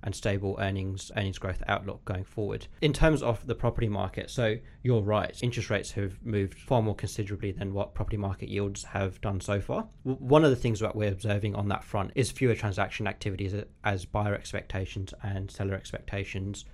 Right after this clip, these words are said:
aren't necessarily matched at the moment. One area that can give a good insight in terms of what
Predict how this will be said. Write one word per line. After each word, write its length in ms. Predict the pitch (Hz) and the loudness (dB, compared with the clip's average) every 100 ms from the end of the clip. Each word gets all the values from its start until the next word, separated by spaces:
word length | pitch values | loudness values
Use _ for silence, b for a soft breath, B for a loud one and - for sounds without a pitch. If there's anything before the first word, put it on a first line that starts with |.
| b | b
aren't 180 | 107 92 | 0 0
necessarily 480 | 98 - - 95 92 | -4 -6 -6 -4 -4
matched 320 | 95 - - | -6 -6 -8
at 100 | 120 | -6
the 60 | |
moment. 460 | 107 95 95 98 - - | -4 -4 -4 -8 -12 -14
One 340 | 131 113 160 | -2 6 8
area 220 | 151 120 | 10 8
that 240 | 113 101 - | 6 0 -4
can 100 | 110 | -4
give 280 | 110 107 98 | -2 -4 -4
a 60 | |
good 200 | 98 117 | -2 -2
insight 360 | 104 101 107 95 | -2 -4 -4 -4
in 100 | 101 | -4
terms 260 | 107 98 101 | -2 -2 -2
of 180 | 90 - | -6 -8
what 380 | - 110 110 - | -12 -6 -6 -6